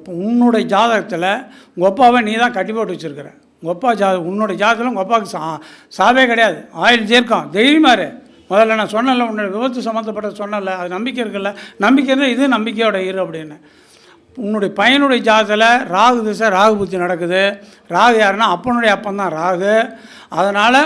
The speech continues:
உன்னுடைய பெரியப்பா சித்தப்பாவை யாராச்சும் ஒருத்தர் பாதிக்கும், கொஞ்சம் ஜாக்கிரதையா இருன்னு தான் சொன்னேன். ஜனவரி மாசம் எப்போ வந்து பார்த்தான்? ரெண்டாயிரத்தி இருபது டிசம்பர்ல.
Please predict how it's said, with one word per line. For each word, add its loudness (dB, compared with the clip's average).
உன்னுடைய 2
பெரியப்பா 4
சித்தப்பாவை 2
யாராச்சும் 2
ஒருத்தர் -4
பாதிக்கும், -2
கொஞ்சம் 4
ஜாக்கிரதையா 4
இருன்னு 0
தான் -4
சொன்னேன். -12
ஜனவரி 4
மாசம் 0
எப்போ 0
வந்து 2
பார்த்தான்? 4
ரெண்டாயிரத்தி 4
இருபது 6
டிசம்பர்ல. 4